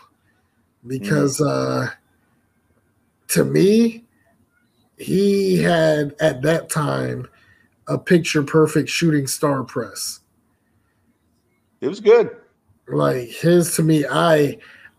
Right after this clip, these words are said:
Speaker 1: I rather, to me, I even thought his was better than Jushin Thunder Liger, the guy who invented it.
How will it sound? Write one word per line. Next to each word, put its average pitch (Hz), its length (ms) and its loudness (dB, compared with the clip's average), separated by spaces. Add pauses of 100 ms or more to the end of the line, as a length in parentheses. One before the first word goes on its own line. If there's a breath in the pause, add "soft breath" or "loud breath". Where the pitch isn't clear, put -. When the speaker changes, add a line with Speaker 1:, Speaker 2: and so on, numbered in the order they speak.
(100)
Speaker 1:
I 175 160 2
rather, 170 540 2
to - 240 -8
me, 185 420 0 (460)
I 175 200 2
even 175 220 0
thought 156 220 0
his 165 200 2
was 147 180 -2
better 151 300 0
than 135 320 -2
Jushin 147 400 -4
Thunder 147 300 0
Liger, 139 320 0
the 127 100 -6
guy 139 220 -2
who 139 160 -2
invented 127 420 -6
it. - 140 -20